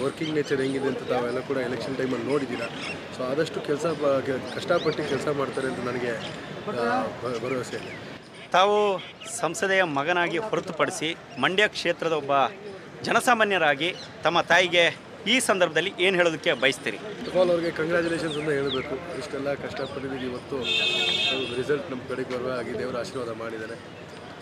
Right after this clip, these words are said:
Speaker 1: ಆಮೇಲೆ ಈ ಇಷ್ಟಕ್ಕೆ ಮಾತ್ರ ಅಲ್ಲ, ಇನ್ನು ಒಂದು ಮುಂದಿನ ಐದು ವರ್ಷ ನಾವು ಕಷ್ಟಪಟ್ಟು ಕೆಲಸ ಮಾಡ್ತಾರೆ ಅನ್ನೋದು ಗೊತ್ತು, ಅದಕ್ಕೆ ನಾವು ಸಪೋರ್ಟ್ ಆಗಿ ನಿಂತಿರ್ತೀವಿ ಅಂತ ಹೇಳೋದಕ್ಕೆ ಇಷ್ಟ.
Speaker 2: ಓಕೆ,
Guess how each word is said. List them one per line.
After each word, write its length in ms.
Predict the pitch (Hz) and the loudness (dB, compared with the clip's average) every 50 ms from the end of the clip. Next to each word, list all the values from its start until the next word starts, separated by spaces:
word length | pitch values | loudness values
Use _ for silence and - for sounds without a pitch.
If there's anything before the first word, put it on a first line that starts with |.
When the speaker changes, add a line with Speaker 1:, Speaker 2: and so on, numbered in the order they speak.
| - - 139 131 | -10 -8 -8 -6
Speaker 1:
ಆಮೇಲೆ 960 | 123 135 143 151 143 - - 175 - 196 170 160 - 208 196 170 165 175 | -4 -4 -4 -4 -4 -6 -6 -6 -4 -2 -2 -2 -2 -2 -2 0 0 0
ಈ 40 | 180 | 0
ಇಷ್ಟಕ್ಕೆ 340 | 165 - - 220 - - 202 | -4 -4 -6 -10 -8 -4 -4
ಮಾತ್ರ 200 | 202 196 202 196 | -4 -2 0 0
ಅಲ್ಲ, 240 | 185 202 220 214 202 | 0 2 2 0 0
ಇನ್ನು 140 | 185 180 175 | 0 -2 -2
ಒಂದು 120 | 170 170 | -2 -2
ಮುಂದಿನ 200 | 170 175 180 175 | -2 -2 0 0
ಐದು 180 | 170 165 156 160 | 0 0 0 -2
ವರ್ಷ 160 | 151 - 185 | -2 0 0
ನಾವು 560 | 185 165 147 131 127 123 123 123 113 - - | 2 2 2 0 0 -2 -4 -6 -6 -8 -12
ಕಷ್ಟಪಟ್ಟು 360 | - - - 156 147 151 - | -12 -6 -6 -6 -6 -6 -6
ಕೆಲಸ 180 | - 139 131 170 165 | -6 -6 -4 -2 -2
ಮಾಡ್ತಾರೆ 280 | 170 165 - - - 160 | -2 -2 -2 -2 -2 -2
ಅನ್ನೋದು 240 | 160 151 139 139 151 | -2 -2 -2 -2 -4
ಗೊತ್ತು, 180 | - - 214 220 - - - - - - - - - - - | 0 2 0 0 0 -2 -10 -10 -10 -10 -10 -12 -10 -6 -6
ಅದಕ್ಕೆ 220 | 214 208 - - | -4 -4 -2 0
ನಾವು 120 | 269 226 175 | 2 0 2
ಸಪೋರ್ಟ್ 340 | - 165 - - 208 202 196 | 2 0 0 2 2 2 2
ಆಗಿ 120 | 175 165 | 2 2
ನಿಂತಿರ್ತೀವಿ 460 | 160 147 147 143 117 - - - - | -2 -2 -2 -4 -4 -2 -2 -2 -2
ಅಂತ 80 | - 131 | -2 -4
ಹೇಳೋದಕ್ಕೆ 340 | 120 113 107 104 - - - | -4 -6 -6 -8 -10 -12 -12
ಇಷ್ಟ. 140 | - - - - - - - - - - - | -12 -12 -12 -12 -14 -14 -16 -16 -16 -8 -6
Speaker 2:
ಓಕೆ, 260 | 139 131 170 165 139 | -6 -2 0 0 0